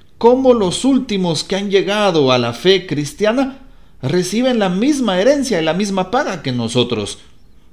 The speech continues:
Pero algo importante es cómo, eh, Jesús va describiendo en quienes han trabajado desde la primera hora de la mañana aquella misericordia de Dios,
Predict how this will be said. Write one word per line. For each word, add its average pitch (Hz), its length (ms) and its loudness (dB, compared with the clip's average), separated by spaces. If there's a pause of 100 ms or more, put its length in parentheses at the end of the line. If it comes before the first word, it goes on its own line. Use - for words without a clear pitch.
(400)
Pero 113 500 -4 (140)
algo 165 300 -2
importante 175 960 -6 (280)
es 196 500 -2 (340)
cómo, 226 580 0 (280)
eh, 120 840 -6
Jesús 247 680 -4 (720)
va 147 240 -4
describiendo 202 1300 -2 (300)
en 139 100 -4
quienes 147 380 -4
han 190 160 -2
trabajado 190 580 2
desde 143 160 2
la 139 140 0
primera 170 400 -2
hora 185 220 0
de 160 100 0
la 143 80 -2
mañana 233 720 -4 (560)
aquella 147 720 0
misericordia 123 1080 -4
de 110 140 -10
Dios, 92 440 -10